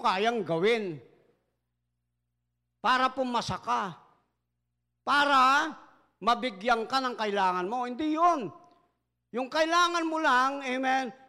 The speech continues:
is yung tinatawag na maintindihan mo yung regalo sa iyo ng Diyos sa pamagitan ng kanyang grasya. Kaya nga yung kaligtasan mo, grasya yan eh, sabi ng Biblia eh. Ephesians two eight and nine, "It is not by works, lest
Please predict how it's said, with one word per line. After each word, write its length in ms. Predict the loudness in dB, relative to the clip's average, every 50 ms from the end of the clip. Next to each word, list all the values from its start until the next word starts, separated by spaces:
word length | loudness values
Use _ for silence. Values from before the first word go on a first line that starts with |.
| _ -8
is 320 | -6 -6 -6 -6 -6 -6
yung 240 | -4 -4 -4 -6 -6
tinatawag 640 | -6 -4 -4 -4 -2 0 0 0 0 0 -2 -4 -4
na 160 | -4 -4 -4
maintindihan 880 | -4 -4 -4 -4 -6 -6 -6 -6 -6 -6 -6 -6 -6 -4 -4 -4 -4
mo 400 | -4 -4 -4 -2 -2 -4 -6 -8 -12 -20 _ -10
yung 320 | -6 -4 -2 -2 -2 -2
regalo 640 | -2 -2 -2 -2 -2 0 0 2 2 0 0 -2 -2
sa 160 | -2 -4 -4
iyo 160 | -2 -2 -4
ng 240 | -2 -4 -4 -6 -6
Diyos 160 | -6 -6 -6
sa 80 | -6 -6
pamagitan 640 | -6 -6 -6 -4 -6 -6 -6 -6 -8 -6 -6 -6 -4
ng 160 | -4 -6 -4
kanyang 320 | -6 -6 -6 -6 -6 -6
grasya. 560 | -6 -4 -4 -4 -4 -4 -4 -4 -4 -4 -4 -8 -14 -20 -20 _
Kaya 240 | -2 2 4 4 4 2 0
nga 80 | -2
yung 160 | -2 -2 -4
kaligtasan 720 | -4 -2 -2 -2 -2 -6 -6 -4 -2 -2 -2 -4 -6 -4 -2
mo, 160 | -4 -4 -4
grasya 480 | -4 -4 -4 -4 -4 -6 -6 -4 -4 -4
yan 80 | -4 -4 -6
eh, 80 | -6
sabi 240 | -4 -4 -4 -4 -6
ng 160 | -8 -8 -8
Biblia 480 | -10 -10 -10 -8 -6 -6 -4 -4 -4 -6
eh. 180 | -10 -16 _ _ _ _ _ _ _ -16
Ephesians 560 | -12 -10 -8 -8 -6 -6 -6 -8 -8 -10 -10
two 160 | -10 -10 -6
eight 240 | -4 -4 -4 -4 -6
and 160 | -8 -8 -6
nine, 240 | -4 -4 -4 -4 -6
"It 160 | -8 -8 -10
is 240 | -14 -16 -14 -12 -8
not 320 | -6 -6 -6 -6 -6 -6
by 160 | -4 -4 -2
works, 480 | -4 -4 -4 -4 -4 -4 -4 -6 -8 -6
lest 240 | -4 -4 -4 -6